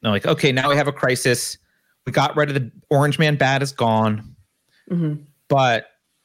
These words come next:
Speaker 1: we have this crisis, which can still be blamed on orange man bad. Let's blame the crisis on orange man bad generally, 'cause th-, that, that was,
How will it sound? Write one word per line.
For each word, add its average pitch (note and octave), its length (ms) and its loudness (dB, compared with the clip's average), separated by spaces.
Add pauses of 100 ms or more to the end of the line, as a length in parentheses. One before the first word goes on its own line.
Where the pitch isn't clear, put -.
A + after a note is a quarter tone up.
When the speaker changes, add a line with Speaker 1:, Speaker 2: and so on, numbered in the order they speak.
(400)
Speaker 1:
we B2+ 120 0
have A#2+ 160 0
this A#2+ 120 -6
crisis, C3+ 400 -2
which G#3 160 0
can G3 160 2
still A#3 180 0
be G#3 100 2
blamed F#3+ 260 2
on D#3 100 2
orange C3 240 0
man A#2 180 2
bad. G2 220 0
Let's B2 160 0
blame C#3 260 0
the C3+ 60 0
crisis B2+ 360 -2
on A#2 120 2
orange A#2 200 0
man A2 160 0
bad G#2 220 0
generally, F#2+ 340 -2
'cause - 240 -14
th-, G2+ 160 -8
that, G2 260 -4
that A2+ 160 -2
was, G#2 140 -4